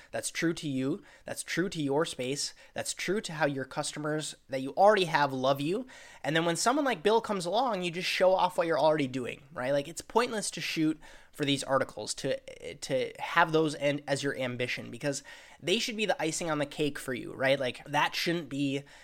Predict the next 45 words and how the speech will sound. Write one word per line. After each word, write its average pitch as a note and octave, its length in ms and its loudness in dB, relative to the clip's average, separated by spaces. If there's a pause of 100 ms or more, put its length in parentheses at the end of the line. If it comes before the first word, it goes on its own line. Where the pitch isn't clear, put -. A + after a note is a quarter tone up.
(100)
your C3+ 180 0
main C3+ 380 0
striving B2+ 460 0
point B2 280 -4
in A#2+ 140 -10
life. A2 300 -8
I've A#2+ 120 -8
been C#3 280 -6
a, C3 360 -8
I've C3+ 120 -4
spent E3 240 0
a D3+ 40 0
lot D3 160 4
of D3 60 2
time C#3 320 -4
thinking C#3+ 300 -6
about D#3 220 2
reviews E3+ 500 0
and B2 160 -10
stars C#3 500 4
and B2+ 100 -8
awards, B2+ 540 -2 (320)
and D#3 100 -4
they F3+ 120 2
truly A3+ 480 -2
don't F#3 180 4
matter D3 480 4
as C3 160 -2
much C3+ 280 -4
to C#3+ 100 -6
me C3 160 -4
now B2 340 2
as A#2+ 160 -4
they A#2 80 -8
used A#2+ 360 -6
to, E3+ 200 -2 (380)
but D3+ 240 6
that's D3 180 0
a E3 60 -4
story D#3+ 260 2
for D3 180 2
another C#3 220 2
time. B2+ 340 -2
For D3+ 180 -2
now, F3 400 4